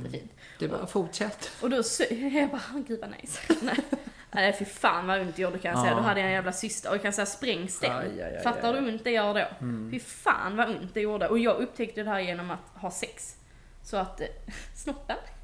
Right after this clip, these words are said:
Speaker 1: kom lite snett och så bara så rakt pang på cystan. Åh! Alltså jag har aldrig haft så ont i hela mitt liv. Fy fan vad ont det gjorde. Och då åkte jag in och då såg de svarta fläckar runt om.
Speaker 2: Mm.
Speaker 1: Och det är svar-, de här svarta fläckarna var endometrios. Och då fick jag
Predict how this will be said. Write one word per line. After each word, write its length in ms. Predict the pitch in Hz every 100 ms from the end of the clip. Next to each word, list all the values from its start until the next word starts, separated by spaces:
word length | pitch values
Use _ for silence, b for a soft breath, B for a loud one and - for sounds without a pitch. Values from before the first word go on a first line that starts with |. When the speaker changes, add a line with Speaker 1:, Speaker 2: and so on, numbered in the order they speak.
| B B B
Speaker 1:
kom 220 | - 226 202
lite 220 | 214 -
snett 400 | - 226 165 -
och 60 |
så 80 | -
bara 80 | 202
så 140 | 220 214
rakt 480 | 233 - - - -
pang 460 | 285 196 - 196 -
på 220 | 302 214 -
cystan. 460 | - 240 - - -
Åh! 840 | 659 698 719 698 659 605 571 571 B B B
Alltså 140 | - -
jag 40 |
har 40 | 262
aldrig 140 | 269
haft 120 | 277 277
så 60 |
ont 120 | 269
i 40 | 262
hela 120 | 247
mitt 120 | 269
liv. 120 | 208 190
Fy 80 | 240
fan 440 | - - 262 269
vad 100 | 285
ont 120 | 269
det 60 | 254
gjorde. 300 | 247 180 - B B B
Och 120 | -
då 160 | 262 233
åkte 200 | 226 226
jag 80 | 185
in 180 | 190 190 -
och 120 | 220
då 120 | 208
såg 520 | - 277 170 185 196
de 280 | 185 170 185 - -
svarta 560 | - 196 180 - -
fläckar 600 | - - 185 - - - - - b b -
runt 400 | 202 185 170 -
om. 280 | 180 - 190 - _ -
Speaker 2:
Mm. 200 | 131 120
Speaker 1:
Och 160 | 196 -
det 220 | 214 190
är 40 | 180
svar-, 200 | 202 165
de 100 | 196
här 120 | 190
svarta 320 | 185 190 185
fläckarna 440 | - 180 180 131 147
var 200 | 175 -
endometrios. 560 | 156 156 175 - -
Och 100 | -
då 100 | 196
fick 400 | 185 - - -
jag 180 | 190 -